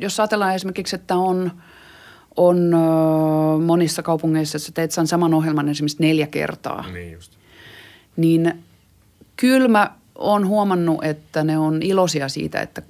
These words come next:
Speaker 1: että kaikki fermaatit ei ole niinku aina sit ihan just samanpituisia, koska sit se menee autopilotiksi. Että
Speaker 2: Niin
Speaker 1: tavallaan
Speaker 2: just.
Speaker 1: siinä on just se pieni, pieni juttu, mutta tota, niin, ehkä, ehkä se johdonmukaisuus on sen,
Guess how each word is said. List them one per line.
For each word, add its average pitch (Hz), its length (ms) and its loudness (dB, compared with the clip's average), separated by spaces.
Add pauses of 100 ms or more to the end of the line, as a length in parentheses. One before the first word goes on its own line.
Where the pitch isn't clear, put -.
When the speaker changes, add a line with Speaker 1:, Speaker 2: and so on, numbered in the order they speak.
(180)
Speaker 1:
että - 180 -10
kaikki 139 260 -6
fermaatit 147 580 -6
ei 147 140 -2
ole 151 80 -4
niinku 151 340 -6
aina 160 340 2
sit - 160 -12 (100)
ihan 151 260 -2
just - 200 -12
samanpituisia, 165 600 -12
koska - 220 -10
sit 233 180 -6
se 202 80 -4
menee 202 240 -2
autopilotiksi. 160 760 -4 (400)
Että - 120 -8
Speaker 2:
Niin 190 80 -8
Speaker 1:
tavallaan 180 240 0
Speaker 2:
just. 175 80 -2
Speaker 1:
siinä 190 160 -4
on 180 60 -4
just 180 160 -8
se 190 80 -6
pieni, 170 500 0 (1400)
pieni 214 240 0
juttu, 202 260 -4
mutta 202 280 -2
tota, 214 300 0 (3000)
niin, 254 240 -2
ehkä, 269 260 -6
ehkä 294 200 -8
se 285 80 -2
johdonmukaisuus 196 840 -4
on - 120 -8
sen, 92 160 -10